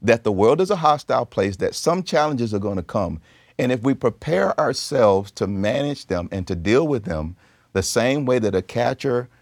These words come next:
manages and prepares himself to receive a pitch, it puts us in a position that we are much more likely to go through that situation successfully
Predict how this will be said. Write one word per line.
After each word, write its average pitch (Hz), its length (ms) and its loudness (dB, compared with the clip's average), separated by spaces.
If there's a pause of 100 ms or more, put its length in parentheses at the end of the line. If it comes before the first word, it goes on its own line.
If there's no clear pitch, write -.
(120)
manages 117 600 0
and 95 120 -6
prepares 131 480 -2
himself 98 340 -2
to 95 80 -6
receive 92 420 -6
a 82 60 -8
pitch, - 400 -6 (380)
it 131 180 2
puts 185 240 -2
us 202 180 -2
in 185 120 -4
a 175 40 -4
position 98 680 -4 (280)
that 110 200 2
we 104 160 0
are 92 80 4
much 110 480 0
more 123 240 -2
likely 107 460 0
to 95 120 -6
go 98 220 2
through 101 220 -4
that 92 180 0
situation 92 680 -6
successfully 85 840 -4